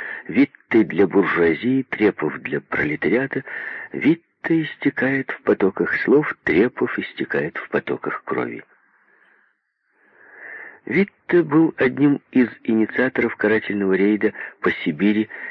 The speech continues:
Рененкампфа Меллера. Его тезис о непролитии крови иллюстрируется той руководящей ролью, которую он сыграл в организации похода Мина и Дубасова на Москву, Рихтера на Ригу, подмосковного рейда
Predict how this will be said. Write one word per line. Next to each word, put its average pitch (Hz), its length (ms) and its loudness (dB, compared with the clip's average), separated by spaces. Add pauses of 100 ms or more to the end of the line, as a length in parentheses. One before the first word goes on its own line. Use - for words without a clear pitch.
(160)
Рененкампфа 104 1120 -2
Меллера. 78 720 -2 (640)
Его 98 220 4
тезис 131 380 2 (200)
о 120 60 2
непролитии 123 640 0
крови 120 640 2
иллюстрируется 113 1040 2
той 110 260 2
руководящей 104 640 4
ролью, 120 400 2
которую 107 460 4
он 104 180 2
сыграл 104 360 4
в 98 80 2
организации 90 640 0
похода 90 480 0
Мина 87 340 0
и 82 40 -4
Дубасова 78 520 -2
на 76 120 -2
Москву, 82 520 -2 (320)
Рихтера 85 600 0
на 71 160 2
Ригу, 113 360 -4 (460)
подмосковного 120 760 4
рейда 104 480 4